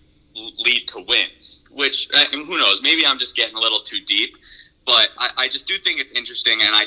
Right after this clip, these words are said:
think that regardless of whether it's, whether they won all those championships because of Brady or because of Belichick,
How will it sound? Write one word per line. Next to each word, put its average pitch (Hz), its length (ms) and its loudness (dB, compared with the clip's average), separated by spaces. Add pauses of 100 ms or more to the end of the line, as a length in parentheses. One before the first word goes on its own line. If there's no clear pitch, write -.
think 147 220 2
that 120 140 0
regardless 139 600 2
of 107 200 0
whether 110 300 0
it's, 104 420 -4
whether 110 260 0
they 107 120 0
won 107 200 -6
all 104 140 2
those 104 200 -2
championships 104 460 -8
because 101 380 -4
of 95 80 -8
Brady 98 360 2
or 92 60 -2
because 107 340 -2
of 95 100 -4
Belichick, 92 460 4